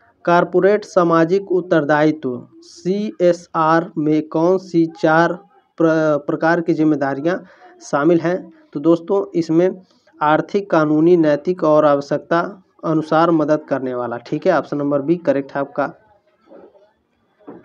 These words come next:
अगला प्रश्न देखेंगे, सेवेंटी फ़ाइव नंबर प्रश्न क्या है, ओजोन क्षरण का मुख्य कारण क्या है? ओजोन क्षरण का मुख्य कारण होता है दोस्तों सीएफ़सी का निकलना, ठीक है,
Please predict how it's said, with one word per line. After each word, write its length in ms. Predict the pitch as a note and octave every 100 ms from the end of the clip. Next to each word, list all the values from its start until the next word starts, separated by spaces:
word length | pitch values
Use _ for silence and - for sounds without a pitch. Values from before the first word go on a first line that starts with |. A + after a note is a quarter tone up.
| -
अगला 240 | D3+ D#3 F#3
प्रश्न 280 | F#3 F3+ F3+
देखेंगे, 360 | F3 F#3 F3+
सेवेंटी 360 | F3+ E3+ E3 E3
फ़ाइव 240 | - D#3
नंबर 220 | F3 F3
प्रश्न 300 | E3 E3+ E3+
क्या 200 | E3 E3
है, 120 | E3+ F3
ओजोन 500 | F3+ F3+ F3+ G#3 G3+
क्षरण 360 | - E3+ F3+
का 160 | F3+ F3+
मुख्य 320 | E3+ F3 F3+
कारण 320 | E3 D3 D3+
क्या 200 | D3 C#3+
है? 260 | B2 B2+ B2 - _ _ -
ओजोन 340 | D3+ D#3 F#3 F#3
क्षरण 300 | - E3 E3
का 140 | E3
मुख्य 300 | D#3+ E3 E3+
कारण 300 | E3 D3 C#3+
होता 280 | C#3 C#3 C3+
है 80 | B2+
दोस्तों 340 | C3 - F3
सीएफ़सी 600 | E3+ - E3+ E3 - G3+
का 160 | F#3 E3
निकलना, 440 | D3 C#3+ C#3 C3
ठीक 300 | B2 - D3+
है, 160 | G3